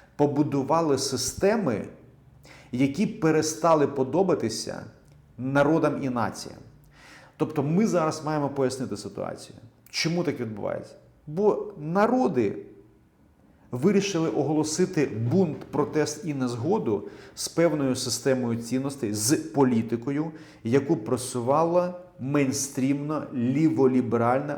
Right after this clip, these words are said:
політична верхівка європейських країн. Брюссельський або пробрюссельський естеблішмент, так би мовити. До речі, е, в Великій Британії, здається, першого травня, ну, буквально пару днів тому, на місцевих виборах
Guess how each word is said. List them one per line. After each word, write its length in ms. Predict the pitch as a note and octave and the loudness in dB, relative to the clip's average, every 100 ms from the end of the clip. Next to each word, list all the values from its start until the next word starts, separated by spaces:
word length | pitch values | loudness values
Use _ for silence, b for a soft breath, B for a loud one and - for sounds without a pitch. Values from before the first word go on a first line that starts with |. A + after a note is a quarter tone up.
| - | -4
політична 720 | C#3 B2+ A#2 C3+ C#3+ - C3 | 0 2 2 -2 -4 -6 -6
верхівка 720 | A2+ B2 A#2 A#2 D3+ A2+ - A2 - | -2 -2 -2 -2 -2 -2 -6 -8 -6
європейських 680 | A2 A2 A2+ B2 A#2 - A2+ | -4 0 0 2 0 -4 -6
країн. 300 | A2 G#2 E2 - b b b b b b - | -6 -6 -6 -12 b b b b b b -6
Брюссельський 840 | A#2 D3 C#3 F3+ G3 G3 - F#3 - | 0 2 4 6 6 4 -2 -4 -2
або 260 | A#2+ D3 | 2 2
пробрюссельський 1300 | D3+ - C#3+ E3 B2+ C3+ - C#3+ B2+ - - B2 - | 0 0 2 2 2 0 0 0 0 0 -4 -4 -4
естеблішмент, 1000 | A#2 - B2+ G2+ F2 - D2+ - - - _ | -4 0 0 0 -4 -10 -14 -16 -18 -20 _
так 220 | - G2+ F#2 | -6 -4 -4
би 100 | G2+ | -6
мовити. 420 | F2 - - - - _ B B B _ _ _ _ B B B B B - | -8 -10 -14 -18 -20 _ B B B _ _ _ _ B B B B B -2
До 120 | A#2+ | 6
речі, 520 | E3+ E3 - D3+ D3 | 6 6 4 4 6
е, 300 | D3 C#3 C3+ | 4 6 8
в 160 | B2+ A2+ | 6 4
Великій 360 | C#3+ D#3 D#3 D3 | 4 6 6 2
Британії, 500 | D3 - G3+ F#3+ B2 | 2 2 2 2 2
здається, 280 | B2 A#2+ | 2 2
першого 420 | A2 E3 F3 C#3 C3 | 0 0 0 0 -2
травня, 280 | B2 G#2+ G#2+ | 0 0 0
ну, 100 | A2+ | -2
буквально 440 | A2+ A#2 A#2 A#2 | 0 2 2 2
пару 160 | A#2 A#2 | 2 0
днів 160 | A#2 A#2 | 0 -2
тому, 200 | C3+ F3 | -2 -2
на 140 | C#3+ | -2
місцевих 560 | C#3+ C3+ - E3 C#3 A2+ | -2 -4 -2 0 0 0
виборах 520 | B2+ G#3+ E3 G2 - | -2 0 0 -2 -4